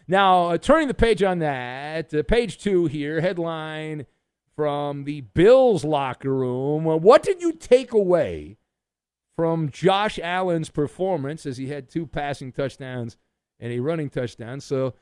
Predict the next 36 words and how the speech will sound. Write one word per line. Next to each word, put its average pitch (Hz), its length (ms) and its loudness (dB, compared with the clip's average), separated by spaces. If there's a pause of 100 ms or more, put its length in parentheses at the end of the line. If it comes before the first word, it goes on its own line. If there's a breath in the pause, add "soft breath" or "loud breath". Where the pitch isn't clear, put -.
(120)
he's 269 260 -2
getting 202 460 -2
a 151 60 0
lot 175 320 0
of 147 80 -6
the 127 60 -8
glory, 135 440 -4 (640)
and 127 300 -14
there's 127 160 -10
people 147 400 -6
who 131 120 -4
are 127 80 -4
massaging 131 600 -6
him, 135 180 -10
giving 131 300 -14
him 120 80 -12
a - 20 -14
shoulder 127 360 -6
rub. 120 200 -8
Now, 151 240 -10 (220)
the 233 80 -4
Bills 302 260 4
Mafia, 147 560 -2
we 220 80 -6
have 160 140 -4
guys 120 300 -6
that 117 140 -16
love 120 200 -6
this 113 120 -8
show 113 240 -10
that 107 120 -14
are - 20 -14
part 107 240 -10
of 104 100 -12
Bills 101 200 -20
Mafia. 139 420 -10